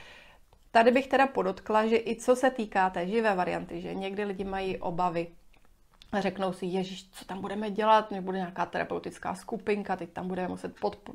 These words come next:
pod-, popisovat naše problémy.“ Ne, v žádném případě. Vy tam můžete přijet a být tam celou dobu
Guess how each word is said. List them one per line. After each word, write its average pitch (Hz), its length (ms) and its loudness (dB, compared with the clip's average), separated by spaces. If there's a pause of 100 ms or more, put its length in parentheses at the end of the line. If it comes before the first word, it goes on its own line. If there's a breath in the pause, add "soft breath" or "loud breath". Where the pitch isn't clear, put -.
pod-, 196 300 -6
popisovat 214 580 2
naše 190 200 -4
problémy.“ 202 560 0 (600 loud breath)
Ne, 214 460 4 (280)
v 214 80 -4
žádném 208 500 4
případě. 185 540 -2 (120)
Vy 214 100 -2
tam 226 300 0 (160)
můžete 214 360 -4
přijet 214 420 -4
a - 60 -2
být 185 340 -6
tam 214 240 0
celou 247 340 2
dobu 185 420 0